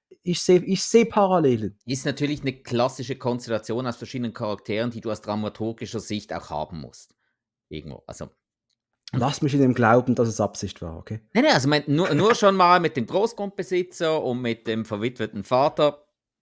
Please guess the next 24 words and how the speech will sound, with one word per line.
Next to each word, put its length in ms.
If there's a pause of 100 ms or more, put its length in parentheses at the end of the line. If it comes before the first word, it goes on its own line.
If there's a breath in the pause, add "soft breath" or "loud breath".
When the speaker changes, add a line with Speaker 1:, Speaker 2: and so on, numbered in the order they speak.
(320)
Speaker 2:
äh, 260
ich 100
hab 120
dir 120
von 160
Anfang 280
an 100
gesagt, 280
den 160
Punkt 200
gebe 200
ich 80
dir. 180 (280)
Speaker 1:
Ich 180
will 100
noch 300
eine 340
Figur 460
nennen, 260
ich 120
will 100
nicht 180
groß 280
auf 180